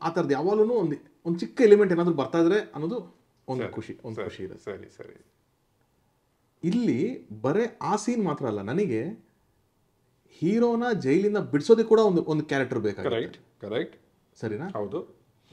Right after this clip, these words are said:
Speaker 1: So ಆ, ಆ ಕ್ಯಾರೆಕ್ಟರ್ ಯಾವ್ದೋ ಒಂದು ಟ್ರಾವೆಲ್ ಮಾಡ್ಕೊಂಡ್ ಬಂದ್ರೆ ಮಾತ್ರ ಅಷ್ಟು ದೊಡ್ಡ ಸ್ಯಾಕ್ರಿಫೈಸ್ ಮಾಡುತ್ತೆ. ಓಕೆ.
Speaker 2: ಚೆನ್ನಾಗಿದೆ. ಹ್ಮ್.
Speaker 1: ಆ ಕ್ಯಾರೆಕ್ಟರ್ ಸ್ಯಾಕ್ರಿಫೈಸ್ ಮಾ-, ಅಷ್ಟು ದೊಡ್ಡ ಸ್ಯಾಕ್ರಿಫೈಸ್ ಮಾಡುತ್ತೆ ಅಂದ್ರೆ ಅವನಿಗೆ ಇನ್ನೆಂಥ ಫೇವರ್ ಹೀರೋ ಮಾಡಿರ್ಬೇಕು?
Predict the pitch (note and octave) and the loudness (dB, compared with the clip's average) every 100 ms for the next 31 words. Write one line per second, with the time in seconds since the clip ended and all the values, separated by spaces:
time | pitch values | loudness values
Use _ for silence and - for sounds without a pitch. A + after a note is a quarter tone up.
0 | - F#3 G3 B3 - _ D3+ D3+ - _ | 2 4 4 -2 -10 _ -6 -6 -6 _
1 | _ _ _ - C#3+ F3+ A3+ A#3+ B3+ G3 | _ _ _ -8 -6 -4 -4 -2 4 4
2 | A3 F#3+ D#3+ G#3 A#3 A3 G#3+ G#3 G#3 G3+ | 4 2 4 4 4 4 2 0 0 0
3 | G#3 A#3 F3 F3 F3 E3 F3 E3+ - A#2 | 0 -2 2 2 2 0 0 -2 -2 -4
4 | G2 - _ _ _ _ - B2+ G2 A#2 | -6 -12 _ _ _ _ -8 -8 -6 -8
5 | G2 G2 - _ A2 G2+ - _ _ B2+ | -10 -14 -20 _ -18 -18 -20 _ _ 2
6 | F3+ B3 B3 B3+ B3+ A#3 F#3 A3+ G#3+ G#3+ | 4 4 2 0 -2 -2 -2 -2 0 0
7 | F#3 E3+ - - - A3 A3+ F#3+ G3 F#3+ | 0 -4 -4 -6 2 2 4 -2 0 0
8 | D#3+ C#3+ C#3 A2+ G2 A#2+ G#3+ - _ _ | 0 -2 -2 -4 -4 -6 -8 -12 _ _
9 | _ _ _ _ D#3 A#3+ C4 A3 A#3 D4 | _ _ _ _ 0 2 2 4 4 4
10 | C#4 A#3+ A3+ G#3+ G3 F#3+ C#3+ C3+ A2 G#2 | 6 10 10 10 8 6 4 2 0 -2
11 | - F#2+ | -4 -10